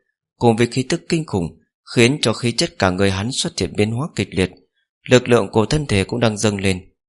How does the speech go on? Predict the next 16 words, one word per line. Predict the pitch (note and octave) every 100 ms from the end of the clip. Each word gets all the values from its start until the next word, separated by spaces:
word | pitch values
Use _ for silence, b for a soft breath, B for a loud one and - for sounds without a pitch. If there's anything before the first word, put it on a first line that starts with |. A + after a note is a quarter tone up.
| -
phóng | G#2 B2+
xuất | - C#3+
ra | - G2+ G2
chúa | - D#3
tể | - F2+
lực, | F2 - _ _ _
đại | - A2 G#2
đế | A2 F3
trở | C#3 F2
về. | D#2 F#2 D#2+ _ _ _ _ _ -
Loại | - A#2+
cảm | - G2
thụ | A2 G2 -
hoàn | G#2 F#2+
mỹ | A2 D3+
này | G2+ E2+